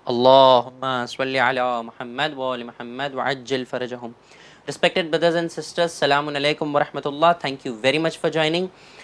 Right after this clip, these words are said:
कल के लेक्चर में हमने जो है रसूलुल्लाह सल्लल्लाहु अलैहि वसल्लम की बेसिक डिटेल्स देखी थी, उनकी बर्थ के सर्कमस्टांसेस देखे थे, उनकी बर्थ,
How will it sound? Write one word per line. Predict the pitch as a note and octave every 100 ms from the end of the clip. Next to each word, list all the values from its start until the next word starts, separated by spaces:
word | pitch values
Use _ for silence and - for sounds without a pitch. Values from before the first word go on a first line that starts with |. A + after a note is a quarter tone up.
| - - _ - -
कल | F3
के | G#3
लेक्चर | F#3+ F#3 G3+ F3+
में | F#3
हमने | E3 E3+ F3+
जो | F3+
है | F3 E3+
रसूलुल्लाह | C#3+ - C#3+ D3 F3
सल्लल्लाहु | E3+ D3 C#3 C#3+ E3 D#3+
अलैहि | D#3 D3 D3+ C#3+ C#3+ C#3 C#3
वसल्लम | C3+ - C#3+ C#3 D#3
की | D#3 E3 D#3+ E3+ - - -
बेसिक | C3 B2+ D3
डिटेल्स | D#3 D#3 E3 E3+
देखी | D#3 D#3 F3 E3
थी, | F3 F3 - - C#3
उनकी | C3+ D#3
बर्थ | C3 C#3 D3+ -
के | D#3+
सर्कमस्टांसेस | - C3+ - D#3+ D#3+ E3 D#3+ F3
देखे | D#3 D#3+ E3+
थे, | D#3+ E3
उनकी | D3 C3 A#2+ B2
बर्थ, | A2+ C#3 E3 E3 -